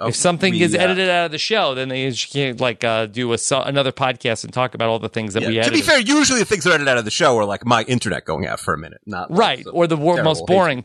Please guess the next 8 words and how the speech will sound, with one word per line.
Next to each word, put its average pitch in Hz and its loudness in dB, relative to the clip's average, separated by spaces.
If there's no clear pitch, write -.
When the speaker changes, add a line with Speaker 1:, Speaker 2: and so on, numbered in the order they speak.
Speaker 1:
parts. - -14
Speaker 2:
Yes, - 0
yes, - -12
yes. - -20
Speaker 1:
Okay. 143 -6
All 135 -2
right. 95 -2
Speaker 2:
Mm-hmm. 101 -14